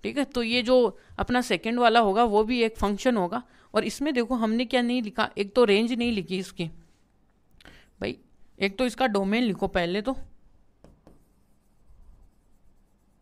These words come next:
ठीक है। डोमेन क्या होगा इस सेट में, जो भी यहाँ पे जो भी देखो ये सारे के सारे एलिमेंट डोमेन के हैं, क्योंकि ये एक रिले-,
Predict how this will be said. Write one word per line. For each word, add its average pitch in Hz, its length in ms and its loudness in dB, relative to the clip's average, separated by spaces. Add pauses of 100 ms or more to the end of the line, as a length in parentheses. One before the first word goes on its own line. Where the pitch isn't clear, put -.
(840)
ठीक 220 160 -2
है। 277 80 8
डोमेन 208 400 4
क्या 247 140 4
होगा 180 200 2
इस 185 140 -4
सेट 180 280 -4
में, 208 200 -6 (300)
जो 233 240 6
भी 269 160 2
यहाँ 202 180 4
पे 240 120 2
जो 247 140 2
भी 269 140 -2
देखो 240 280 0
ये 240 160 -2
सारे 202 300 0
के 240 80 -6
सारे 220 320 2
एलिमेंट 220 340 -2
डोमेन 214 380 0
के 220 80 -4
हैं, 220 80 -4
क्योंकि 220 220 -6
ये 220 200 0
एक 214 140 -6
रिले-, 185 280 -2